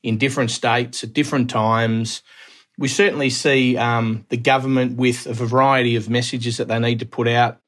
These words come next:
supporting mental health and a variety of other things as, as being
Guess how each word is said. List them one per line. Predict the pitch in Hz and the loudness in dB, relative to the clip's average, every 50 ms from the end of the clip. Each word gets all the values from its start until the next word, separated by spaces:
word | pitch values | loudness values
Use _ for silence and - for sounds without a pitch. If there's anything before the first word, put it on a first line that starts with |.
| _ _ _ - | _ _ _ -12
supporting | - - 127 117 - 135 127 120 117 | -8 -8 -6 0 0 2 2 2 2
mental | 120 123 120 123 - 123 | 2 0 0 0 -2 -2
health | 110 117 120 117 120 120 117 120 - - | 0 2 2 4 4 2 0 -2 -6 -6
and | - 120 | -2 0
a | 117 | 0
variety | 110 123 120 117 120 120 117 117 113 110 | 2 4 4 4 4 4 2 2 2 2
of | 110 104 | 2 2
other | 110 113 120 120 | 2 2 2 0
things | 120 - 113 110 107 117 | -2 0 0 0 0 0
as, | 117 113 113 | -2 -2 -2
as | - 117 123 120 117 | -2 0 0 0 0
being | 117 - 135 135 131 127 123 123 123 123 | -2 0 2 2 4 4 4 4 2 0